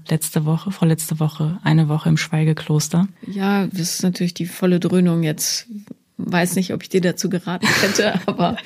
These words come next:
Speaker 2: wie, wie, wie viel hast du geweint pro Tag, so litermäßig?
Speaker 1: Ja, pf, schwer zu sagen.
Speaker 2: Mhm.
Speaker 1: Also, ersten Tag war ich noch hochmotiviert und dachte,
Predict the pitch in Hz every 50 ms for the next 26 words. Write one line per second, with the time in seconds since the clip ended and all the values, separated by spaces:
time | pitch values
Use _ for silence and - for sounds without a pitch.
0 | - - - - - - 233 - - - 196 202 202 196 196 185 175 - 175 170
1 | 175 185 185 185 190 180 190 208 202 - 220 208 202 196 - 190 180 170 165 170
2 | 170 196 226 - - 185 175 - - 190 214 220 - 185 180 180 190 202 - 220
3 | 190 190 190 190 214 - - - 226 233 - - - _ _ _ - 190 165 156
4 | - - - - - - - - - - 156 156 156 - 160 156 170 160 160 160
5 | 156 156 151 160 - _ - 196 196 202 160 151 - - 156 151 156 160 160 170
6 | - _ _ _ - - 160 156 - - 165 - - 160 151 156 - 160 160 -
7 | 165 156 - 170 165 - 180 170 - 175 160 160 175 - 170 156 156 160 160